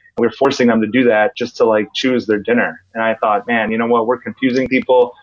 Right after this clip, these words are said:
We need to simplify this." And I'm still working on making it so easy for people to come in, order their food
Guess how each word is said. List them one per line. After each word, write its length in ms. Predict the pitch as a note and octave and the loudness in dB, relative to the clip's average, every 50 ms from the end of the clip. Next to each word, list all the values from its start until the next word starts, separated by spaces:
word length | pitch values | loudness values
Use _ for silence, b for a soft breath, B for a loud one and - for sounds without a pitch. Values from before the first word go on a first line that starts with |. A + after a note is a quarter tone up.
| B _ _ | B _ _
We 80 | - B2 | -2 0
need 140 | B2+ B2 A2+ | 0 2 0
to 80 | A2 G#2 | -2 -4
simplify 560 | - - B2+ A#2 G#2+ A#2 G#2 - - G#2+ G#2 | -4 -2 -2 -2 0 -2 -6 -2 0 0 2
this." 220 | G#2+ G2+ G2+ G2 | 2 2 2 0
And 100 | - A#2+ | -2 -4
I'm 120 | C3 C#3 C#3 | -2 -2 -4
still 240 | C3+ - - C#3+ C3+ | -2 0 2 2 4
working 260 | B2 G#2+ - A#2 A2 G#2+ | 2 2 0 0 0 0
on 140 | G#2 G#2 | 0 0
making 280 | G#2+ A2+ A2 G#2 A2 G#2+ | 0 0 0 -2 -2 -4
it 140 | G#2 G2 - | -4 -4 -6
so 280 | - - A#2+ A#2 A#2+ - C3 | 0 2 2 2 2 0 -2
easy 420 | B2 B2 A#2 G2+ A2 G#2+ G#2 G2 | 0 0 0 0 0 0 0 -2
for 340 | G2 - - - _ _ _ | -4 -12 -20 -20 _ _ _
people 280 | - A#2 - A#2 G#2+ | -8 -2 -2 -2 -2
to 80 | G#2 - | -2 -2
come 200 | - A#2+ A2+ A2+ | -2 -2 0 0
in, 340 | A2+ A2 A2 G#2+ G#2 G#2+ A2+ _ | 0 -2 -2 -4 -4 -6 -8 _
order 240 | - A#2 G#2+ A2 A2+ G#2+ | -2 0 0 2 0 0
their 120 | A2 G2+ | 0 -2
food 480 | - - - A2+ A2 G#2+ G#2+ G#2+ G2+ | -4 -4 -2 0 0 0 -2 -4 -6